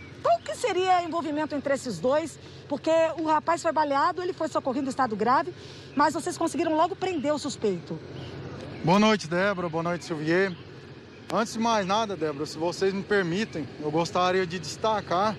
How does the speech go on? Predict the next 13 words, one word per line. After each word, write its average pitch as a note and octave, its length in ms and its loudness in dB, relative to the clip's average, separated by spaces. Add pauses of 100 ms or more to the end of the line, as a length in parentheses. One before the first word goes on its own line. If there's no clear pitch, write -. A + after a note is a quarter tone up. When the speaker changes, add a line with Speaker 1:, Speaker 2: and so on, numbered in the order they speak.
(640)
Speaker 2:
a D#3 100 2
seriedade G3+ 640 2
e - 20 -4
o A3 40 -2
profissionalismo F#3+ 840 0
que G3 80 -2
a - 20 2
Polícia F#3+ 380 0
Militar, F3+ 580 0 (240)
Batalhão F3 500 2
de F3+ 80 0
Rotan, E3+ 460 2 (680)
trata F#3 420 2